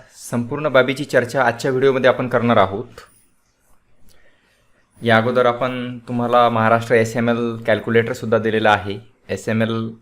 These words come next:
कसा येणार आहे, किती येणार आहे, त्या बाबतीतला आपल्या वेबसाईटवर आपण, अ, दाखवलेला आहे.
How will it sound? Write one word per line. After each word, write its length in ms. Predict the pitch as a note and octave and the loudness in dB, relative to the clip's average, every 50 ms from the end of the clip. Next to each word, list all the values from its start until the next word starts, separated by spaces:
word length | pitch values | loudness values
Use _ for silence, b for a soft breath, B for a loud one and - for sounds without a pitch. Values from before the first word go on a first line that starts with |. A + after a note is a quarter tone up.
| _ _ _ _ _ - _ _ _ _ _ - | _ _ _ _ _ -20 _ _ _ _ _ -10
कसा 240 | A2+ A2 - C3 A#2+ | -10 -6 -2 0 0
येणार 220 | A#2 A2+ A2+ A2 | 0 0 0 0
आहे, 200 | A2 G#2+ G#2+ G#2+ | -2 -2 -4 -4
किती 260 | A2 - A#2 - B2+ B2 | -6 -8 -10 -8 -4 -4
येणार 240 | A#2 A#2 A2+ A2 | -2 -2 -2 -2
आहे, 100 | G#2+ G#2+ | -2 -4
त्या 180 | G#2 - A2 G#2+ | -6 -8 -10 -8
बाबतीतला 520 | G#2+ A2 G#2+ - - - A#2+ A2 A2+ A2+ | -6 -6 -6 -6 -6 -12 -10 -4 -2 -2
आपल्या 240 | G#2+ A2 - A2+ A2 | -2 -2 0 -2 -2
वेबसाईटवर 560 | G#2+ G#2+ G#2+ - - A#2 A2+ A2+ A#2 A#2 A#2 A#2 A#2 A2+ B B B B B B B B B B B _ - | 0 -2 -4 -2 -2 -2 -2 -2 -2 -2 -2 -2 -2 -6 B B B B B B B B B B B _ -12
आपण, 400 | G#2+ - A2+ A2+ A2 G2 G2 - | -8 -4 -2 -2 -2 -4 -6 -6
अ, 120 | - G2 G2+ G2 F#2+ F#2+ F#2+ F#2 F#2 F2+ F2+ F2+ F2+ F2+ - _ _ _ _ _ _ - _ _ _ _ _ _ _ _ _ _ _ _ _ _ _ _ _ _ _ _ _ _ - - - | -6 -4 -4 -2 -2 -2 -2 -2 -2 -4 -4 -6 -8 -10 -12 _ _ _ _ _ _ -20 _ _ _ _ _ _ _ _ _ _ _ _ _ _ _ _ _ _ _ _ _ _ -18 -8 -2
दाखवलेला 500 | A2 G2+ - - C3 A#2+ A#2 A2 G#2 G2+ | -2 -2 -2 -2 0 0 2 2 2 2
आहे. 440 | F#2+ F#2 F#2+ F#2+ A#2 A#2+ - _ | 0 0 -2 -10 -12 -12 -16 _